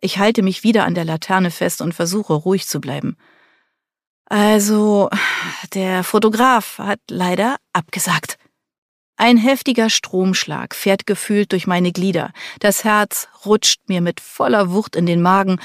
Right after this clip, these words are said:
und löst eine erneute Übelkeit aus. "Wie? Der Fotograf hat abgesagt? Einfach so? Einen Tag vor der großen Feier? Das darf ja wohl nicht wahr sein." Ich will gerade antworten, da spricht Oliver bereits weiter.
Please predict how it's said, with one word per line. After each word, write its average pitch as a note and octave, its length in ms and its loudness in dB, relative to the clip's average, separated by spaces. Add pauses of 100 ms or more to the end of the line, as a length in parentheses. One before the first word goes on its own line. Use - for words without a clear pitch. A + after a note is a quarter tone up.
(220)
und A3 220 2
löst A#3 380 6
eine G3+ 180 0
erneute G3 400 0
Übelkeit D3 560 -4
aus. B2 320 -8 (540)
"Wie? D#3 440 4 (280)
Der C#3+ 120 4
Fotograf E3 680 2
hat E3 140 -2
abgesagt? D#3+ 600 -2 (220)
Einfach G3+ 340 4
so? - 320 -2 (300)
Einen B3+ 380 6
Tag A#3 300 0
vor A3 140 0
der F#3+ 140 4
großen G#3+ 400 0
Feier? C#4 420 2 (800)
Das - 260 2
darf B3 260 4
ja A3 120 2
wohl G#3 100 -2
nicht C4 200 2
wahr F4+ 240 6
sein." F#3+ 280 2 (680)
Ich A3 140 2
will D4+ 140 8
gerade C#4 380 4
antworten, A#3+ 580 2 (320)
da A3+ 140 2
spricht - 460 -2
Oliver A3+ 320 2
bereits G3 420 -2
weiter. - 320 -10